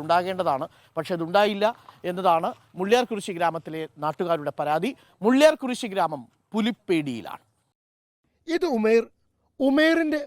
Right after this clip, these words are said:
Speaker 2: പ്രധാന ഉപജീവന മാർഗമാണ് ആടുവളർത്തൽ. ഉമേറിന് തന്റെ ജീവനോളം പ്രിയപ്പെട്ട ഇരുപത്തിയഞ്ച് ആടുകളെയാണ് എട്ട് വർഷത്തിനുള്ളിൽ വന്യമൃഗങ്ങൾ കവർന്നത്. കഴിഞ്ഞ ഒരാഴ്ചക്കിടെ മാത്രം നഷ്ടമായത്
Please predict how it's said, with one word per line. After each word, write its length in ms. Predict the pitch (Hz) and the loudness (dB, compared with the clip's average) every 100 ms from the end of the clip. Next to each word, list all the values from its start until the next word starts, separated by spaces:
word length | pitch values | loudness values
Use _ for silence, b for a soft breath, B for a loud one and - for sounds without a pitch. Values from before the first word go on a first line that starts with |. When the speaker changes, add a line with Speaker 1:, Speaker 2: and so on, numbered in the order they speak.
| - | 0
Speaker 2:
പ്രധാന 360 | 247 240 269 277 - 262 | 2 6 6 4 0 -2
ഉപജീവന 460 | 196 254 233 269 262 247 | 2 2 2 2 2 2
മാർഗമാണ് 480 | 240 226 233 180 123 _ - 202 | 2 2 2 0 -4 _ -4 0
ആടുവളർത്തൽ. 560 | 220 202 156 131 208 - _ _ - | 2 0 -2 -2 -4 -4 _ _ 0
ഉമേറിന് 340 | 208 233 247 247 254 | 8 10 10 8 2
തന്റെ 160 | 233 208 170 | 2 0 0
ജീവനോളം 420 | 247 240 254 214 | 0 2 2 2
പ്രിയപ്പെട്ട 340 | 233 233 220 226 - - 226 | 2 2 2 -4 -6 -8 -6
ഇരുപത്തിയഞ്ച് 580 | 214 247 - 254 233 240 220 | 0 0 4 2 4 2 2
ആടുകളെയാണ് 520 | 226 226 226 190 127 _ _ _ - 208 | 2 4 4 4 -2 _ _ _ -2 -2
എട്ട് 180 | - 247 | 0 0
വർഷത്തിനുള്ളിൽ 540 | 220 226 196 214 196 - 202 | 2 -2 -2 -2 -2 -4 -4
വന്യമൃഗങ്ങൾ 640 | 202 220 220 196 208 202 143 | 0 0 0 2 0 0 -4
കവർന്നത്. 360 | 160 147 151 190 - _ _ 196 | -6 -6 -4 -6 -8 _ _ 0
കഴിഞ്ഞ 320 | 196 220 214 226 226 | 2 2 0 -2 0
ഒരാഴ്ചക്കിടെ 640 | 202 214 214 220 - 214 220 | 0 2 0 -4 0 4 4
മാത്രം 300 | 208 208 226 214 | 2 -2 -2 -2
നഷ്ടമായത് 460 | 202 226 208 196 | -2 -2 0 0